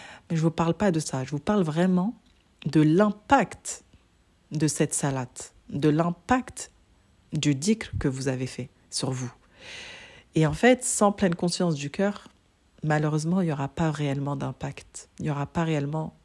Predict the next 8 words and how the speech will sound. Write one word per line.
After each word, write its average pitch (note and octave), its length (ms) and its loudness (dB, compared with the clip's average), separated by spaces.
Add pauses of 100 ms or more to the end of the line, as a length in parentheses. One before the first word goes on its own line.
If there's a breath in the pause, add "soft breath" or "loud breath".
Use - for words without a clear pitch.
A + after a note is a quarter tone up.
(200)
de, C#3 360 -2
d'évolution, D3+ 760 0
de C#3+ 120 -2
changement D3+ 600 -4
de C#3+ 140 -6
votre C#3 300 -8
part, - 300 -12
subhanallah. - 600 -10